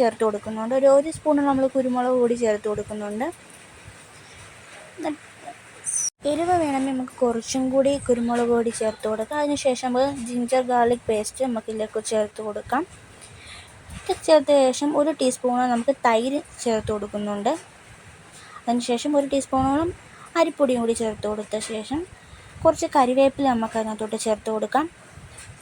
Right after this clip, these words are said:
കരിവേപ്പില ഒരു കുറച്ച് മതി. കരിവേപ്പില, കരിവേപ്പില ഇട്ട ശേഷം ഒരു കാൽ ടീസ്പൂണും കൂടി ഉപ്പിട്ട് കൊടുക്കാം. നല്ലോണം നമുക്കൊന്ന്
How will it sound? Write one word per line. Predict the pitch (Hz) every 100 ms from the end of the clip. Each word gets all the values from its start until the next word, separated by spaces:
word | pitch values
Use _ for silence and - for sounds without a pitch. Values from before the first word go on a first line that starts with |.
| - - - - - -
കരിവേപ്പില | 240 240 277 311 -
ഒരു | 359 359 349
കുറച്ച് | 330 - 285
മതി. | 214 220
കരിവേപ്പില, | 226 220 226 240 285 - - - - - -
കരിവേപ്പില | 370 370 359 339 285
ഇട്ട | 285 277
ശേഷം | 262 269 277
ഒരു | 262 254
കാൽ | 247 262
ടീസ്പൂണും | 269 - 247 240 233
കൂടി | 240 311
ഉപ്പിട്ട് | 262 - 226 226
കൊടുക്കാം. | 214 208 254 330 - - - - - - - - - -
നല്ലോണം | 277 254 262
നമുക്കൊന്ന് | 247 233 233 233 233